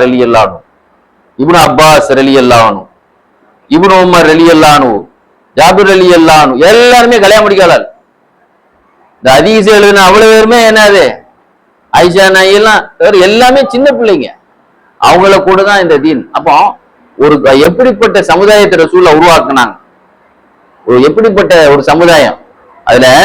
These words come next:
ரபியத்துல் அஸ்லமின்னு ஒரு ச-, ஒரு சிறு பையன் இருந்தாரு, கல்யாணம் முடிக்காத ஒரு சிறுவ-, இளமை, இளைஞர் அவரு. அவர் கல்யாணமே முடிக்காம பொ-, பொதுவா ஒரு குறிப்பிட்ட காலத்துல எல்லாரும் பொண்ணு பார்த்துருவாங்க, மாப்பிள்ளை பார்த்துருவாங்க, நடக்கும்ல. கல்யாணமே முடியல அவரு.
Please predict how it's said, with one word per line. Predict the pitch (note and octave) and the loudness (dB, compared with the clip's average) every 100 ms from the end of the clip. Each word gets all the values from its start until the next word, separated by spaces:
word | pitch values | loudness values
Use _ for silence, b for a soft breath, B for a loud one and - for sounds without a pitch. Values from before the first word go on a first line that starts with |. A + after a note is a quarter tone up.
| G3+ F3 - _ _ _ _ _ _ _ | 0 -2 -6 _ _ _ _ _ _ _
ரபியத்துல் | - C#3+ G#3 G#3 G3 E3+ | -6 0 0 2 0 0
அஸ்லமின்னு | F3+ F#3+ G#3 G#3 | -2 -2 0 0
ஒரு | G3 | 0
ச-, | F3+ D#3+ | 0 0
ஒரு | E3+ E3 | 0 0
சிறு | D#3 G3 G3+ | -2 -2 -2
பையன் | F3 F#3 F3+ | 0 0 0
இருந்தாரு, | D#3+ D#3+ C3 G2+ - _ _ _ _ _ | 0 0 0 -4 -12 _ _ _ _ _
கல்யாணம் | D3 F#3+ F#3+ | 0 2 0
முடிக்காத | F3+ F#3 G3 | 0 0 2
ஒரு | F#3+ E3 | 0 -2
சிறுவ-, | F3 F3+ D3 | 0 2 2
இளமை, | D#3 F3+ F3 | 2 0 0
இளைஞர் | D#3 E3+ F3+ D3+ | 0 0 0 0
அவரு. | C3 A2+ A#2+ D#3+ E3+ D3+ - - _ _ _ _ _ _ _ _ | 0 0 0 2 2 0 -6 -20 _ _ _ _ _ _ _ _
அவர் | - F#3 | -4 -2
கல்யாணமே | E3+ G3+ A#3+ A#3+ B3 | 0 0 2 2 0
முடிக்காம | A3 G#3 A3+ A3+ F#3+ | 0 0 0 0 0
பொ-, | G#3 F3+ | 0 2
பொதுவா | G#3 A3 G#3+ | 0 2 2
ஒரு | G3+ | 0
குறிப்பிட்ட | F#3 G#3 G#3+ G#3+ | 0 -2 -2 0
காலத்துல | G3+ G#3+ G#3+ | 0 0 0
எல்லாரும் | G#3 G#3+ A3 | 0 0 0
பொண்ணு | G#3 | -2
பார்த்துருவாங்க, | G#3 G3 F#3+ G3 G3+ | 0 -2 0 -2 0
மாப்பிள்ளை | G3+ G3 G3 G#3 | -2 -2 0 -2
பார்த்துருவாங்க, | G3 F#3+ G3 G3 | -2 -2 -2 0
நடக்கும்ல. | G3+ G3+ G3+ F3+ A2+ - _ _ _ _ _ _ | -2 -4 -2 0 0 -4 _ _ _ _ _ _
கல்யாணமே | - A3 B3+ C4 C4 | -2 0 2 2 0
முடியல | A#3 G#3+ F#3+ | 0 0 0
அவரு. | D#3+ A#2+ - | 0 -2 -6